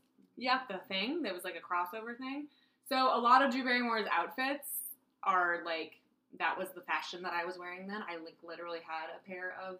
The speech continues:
Speaker 2: denim capris, which might be the most unflattering thing that you can put on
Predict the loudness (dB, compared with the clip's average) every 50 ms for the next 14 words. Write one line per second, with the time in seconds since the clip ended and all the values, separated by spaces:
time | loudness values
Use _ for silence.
0 | -10 -8 -8 -6 -6 -6 -8 -8 -10 -12 -12 -14 -16 -14 -12 -10 -8 -6 -6 -6
1 | -8 -8 -10 -10 -10 -10 -8 -6 -4 -4 -4 -4 -4 -4 -2 0 0 0 0 -2
2 | -4 -8 -10 -14 -18 -20 -14 _ -6 -4 -4 -4 -6 -10 -14 -16 _ -20 -18 -16
3 | -16 -16 -14 -16 -16 -16 -18 -20 -20 -20 _ _ -18 -18 -18 -18 -20 _ _ _
4 | _ _ _ _ _ _ _ _ _ _ _ -12 -10 -10 -10